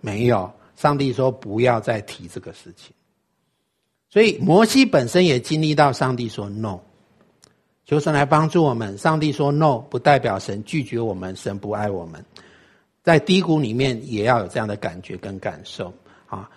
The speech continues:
所以我们要心被改变。若我们的心没有被改变，我们在接受拒绝的时候，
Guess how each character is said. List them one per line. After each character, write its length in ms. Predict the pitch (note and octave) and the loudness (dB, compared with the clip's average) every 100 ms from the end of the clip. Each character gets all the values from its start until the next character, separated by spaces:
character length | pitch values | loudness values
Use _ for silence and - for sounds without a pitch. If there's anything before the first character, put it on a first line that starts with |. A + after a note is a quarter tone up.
| _ | _
所 120 | F3 | 2
以 140 | E3+ | 4
我 80 | E3+ | 2
们 140 | C#3+ F#3+ | 2 4
要 140 | G3+ | 4
心 260 | - F#3+ F3+ | 4 0 2
被 140 | F3 | 2
改 200 | - F2 | 0 -8
变。 260 | - A2+ G2+ - | -8 -8 -8 -6
若 120 | - C#4 | 4 6
我 60 | G3 | 6
们 100 | D#3 | 4
的 80 | |
心 280 | E3 - A#3 | 0 2 4
没 100 | G#3+ | 6
有 100 | G#3 | 6
被 180 | D#3 G3 | 6 4
改 240 | D#3 B2 | 4 0
变， 260 | A2+ F3 D3 A#2 | 2 2 2 -4
我 100 | C#3+ | -4
们 240 | C#3 D3+ D3+ - | 0 0 -2 2
在 220 | F#3 E3+ | 4 4
接 320 | C#3+ - F3+ | 2 4 4
受 160 | F#3+ F3 | 6 2
拒 240 | - A3 | 4 2
绝 180 | - D3 | 2 0
的 120 | C3 | 0
时 180 | A#2+ B2+ | -2 2
候， 320 | E3 C#3+ A2+ | 4 4 2